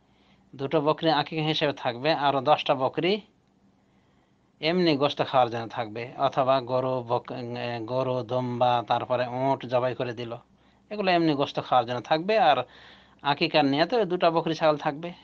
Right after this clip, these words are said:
আমি সৌদি আরবে এক, এক দাওয়াতে গেলাম, আকিকার দাওয়াত। তো আমার ধারণা ছিল বা যেটা বিশ্বাস যে আকিকার পশু তো ছেলে হলে দুটো হয়,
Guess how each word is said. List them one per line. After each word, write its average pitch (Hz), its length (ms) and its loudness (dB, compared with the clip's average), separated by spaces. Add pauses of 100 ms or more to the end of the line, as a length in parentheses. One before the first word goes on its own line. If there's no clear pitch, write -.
(340)
আমি 190 260 0
সৌদি 175 280 2
আরবে 170 240 6
এক, 156 140 8 (180)
এক 139 420 0
দাওয়াতে 147 380 6
গেলাম, 123 300 2
আকিকার 127 420 0
দাওয়াত। 120 280 2 (920)
তো - 60 -2
আমার 180 260 6
ধারণা 180 340 6
ছিল 190 180 -2 (580)
বা 143 200 2
যেটা 151 240 0
বিশ্বাস 165 520 2
যে 139 220 2
আকিকার 160 440 2 (260)
পশু 175 220 0
তো 175 140 -2
ছেলে 180 280 2
হলে 185 120 4
দুটো 170 260 4
হয়, 113 360 4